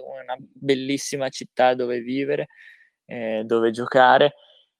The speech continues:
e quindi mi piace uscire. Ora che iniziano le belle giornate,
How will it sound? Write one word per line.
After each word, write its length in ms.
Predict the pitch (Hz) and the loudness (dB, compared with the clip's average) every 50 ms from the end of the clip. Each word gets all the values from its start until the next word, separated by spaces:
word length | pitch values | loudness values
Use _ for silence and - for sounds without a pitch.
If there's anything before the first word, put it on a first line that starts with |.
| _ - | _ -10
e 160 | - 127 - | -10 -10 -8
quindi 580 | - - 123 123 120 120 117 117 117 113 113 | -6 -4 -4 -4 -4 -4 -6 -4 -4 -4 -4
mi 200 | 113 117 117 113 | -4 -6 -6 -6
piace 340 | 110 127 131 131 127 - - | -2 2 2 2 2 0 -2
uscire. 800 | 127 123 - - - - 143 151 151 147 143 143 143 139 139 135 135 | -4 -4 -4 -6 -4 -2 2 4 4 4 4 4 2 2 2 0 -2
Ora 300 | 131 131 131 127 127 127 | -4 -4 -6 -8 -8 -10
che 80 | 123 | -12
iniziano 440 | 120 120 123 123 - - 117 117 117 | -16 -16 -16 -18 -16 -14 -12 -10 -10
le 120 | 117 117 | -8 -8
belle 320 | 113 101 117 120 117 117 117 | -8 -6 -6 -6 -6 -8 -10
giornate, 1040 | 110 113 113 113 120 117 117 117 113 110 - - 113 117 113 - - - - _ | -10 -10 -10 -10 -8 -8 -6 -4 -4 -4 -6 -8 -12 -12 -12 -12 -14 -18 -20 _